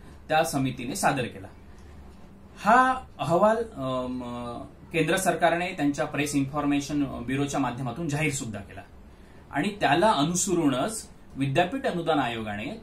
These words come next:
तीस एप्रिल दोन हजार वीस रोजी भारतातील संबंध विद्यापीठांमध्ये सगळ्या राज्य सरकारांना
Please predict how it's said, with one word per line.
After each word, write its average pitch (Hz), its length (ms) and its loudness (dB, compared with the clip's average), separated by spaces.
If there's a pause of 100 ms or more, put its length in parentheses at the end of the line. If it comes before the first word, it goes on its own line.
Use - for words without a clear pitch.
(120)
तीस 269 400 -2 (180)
एप्रिल 147 600 -4 (600)
दोन 156 240 0
हजार 156 260 4
वीस - 300 0
रोजी 135 440 -2 (420)
भारतातील 214 720 -2 (520)
संबंध 226 440 2
विद्यापीठांमध्ये 139 1080 -2
सगळ्या 160 380 2
राज्य 123 300 -4
सरकारांना 135 680 -4